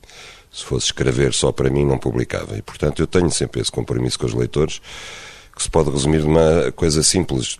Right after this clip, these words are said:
Eu quero dar aos leitores aquilo que eu próprio quisesse para mim.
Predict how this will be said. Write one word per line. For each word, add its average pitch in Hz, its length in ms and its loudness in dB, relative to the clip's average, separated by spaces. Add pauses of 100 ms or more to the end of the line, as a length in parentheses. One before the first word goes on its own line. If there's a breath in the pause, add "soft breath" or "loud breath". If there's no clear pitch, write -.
Eu 80 140 4
quero 80 240 4
dar 78 140 6
aos 76 120 4
leitores 78 440 2
aquilo 78 280 0
que - 140 -2
eu 82 80 4
próprio 76 420 0
quisesse 62 400 -2
para - 160 -6
mim. 90 180 -8